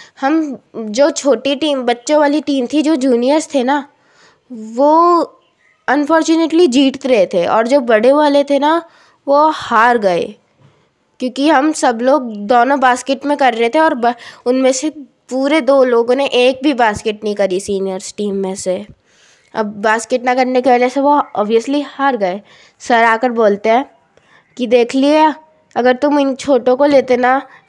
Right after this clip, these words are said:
तो अभी पूरा प्रॉपर मैच के संग तुम भी जीत सकते थे, पर तुमने इनको रिजेक्ट किया, इसलिए आज ये सब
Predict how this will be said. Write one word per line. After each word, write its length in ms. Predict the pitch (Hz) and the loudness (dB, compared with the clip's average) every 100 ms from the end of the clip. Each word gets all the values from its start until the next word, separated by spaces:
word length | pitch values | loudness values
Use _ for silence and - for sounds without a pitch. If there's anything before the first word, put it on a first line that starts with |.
| - | -8
तो 60 | |
अभी 400 | - 240 226 262 | 0 0 0 -2
पूरा 300 | 262 269 262 | 0 2 2
प्रॉपर 420 | 269 254 226 247 | 4 2 2 2
मैच 260 | 262 247 240 | 2 0 0
के 100 | 269 | -2
संग 200 | 277 302 | 0 -2
तुम 420 | - - 269 262 | -4 -2 0 0
भी 140 | 262 302 | 0 0
जीत 300 | 240 247 - | 0 -2 -2
सकते 340 | 226 208 196 | -4 0 -2
थे, 180 | 202 202 | 2 0
पर 260 | 202 240 | 2 0
तुमने 420 | 262 269 247 254 254 | 2 0 2 2 2
इनको 200 | 254 277 | 2 2
रिजेक्ट 460 | 240 214 240 - - | 2 0 -2 -4 -4
किया, 240 | 262 311 320 - - - | 0 0 0 -14 -18 -10
इसलिए 300 | 247 262 262 | -4 2 2
आज 280 | 254 247 240 | 2 2 2
ये 160 | 262 | 2
सब 440 | 254 - 277 220 | 2 -2 -2 -2